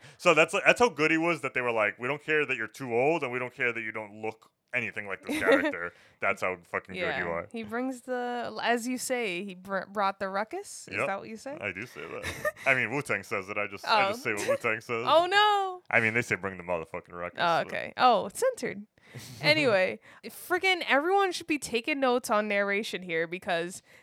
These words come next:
Speaker 2: n-, narration is fine, but you gotta add some flavor. You gotta add some pizzazz. It's gotta add to the story.
Speaker 1: Yeah.
Speaker 2: When he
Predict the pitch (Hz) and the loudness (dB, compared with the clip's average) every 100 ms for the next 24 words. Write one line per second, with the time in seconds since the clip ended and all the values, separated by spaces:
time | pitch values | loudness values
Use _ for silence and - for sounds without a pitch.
0 | _ 214 - _ - 247 311 392 403 381 | _ -16 -16 _ -4 4 6 6 4 2
1 | 339 - - 214 220 247 233 208 208 240 | 0 -2 2 4 4 2 0 -4 2 4
2 | 269 - 233 233 226 202 - - 202 208 | 4 4 4 4 0 -6 -10 -6 0 0
3 | 214 226 226 185 190 190 143 185 196 - | 2 0 0 0 2 2 2 2 0 -6
4 | 202 208 185 190 175 180 196 190 - 247 | -6 -6 -2 0 2 0 -4 -4 4 4
5 | - 196 202 214 220 214 196 - - 180 | 4 4 4 4 -2 -8 -6 -6 -2 2
6 | 190 214 240 277 - 185 85 - - - | 2 0 -2 -2 2 2 2 -2 -14 -4
7 | 233 247 269 - 285 359 | 4 4 4 -2 0 2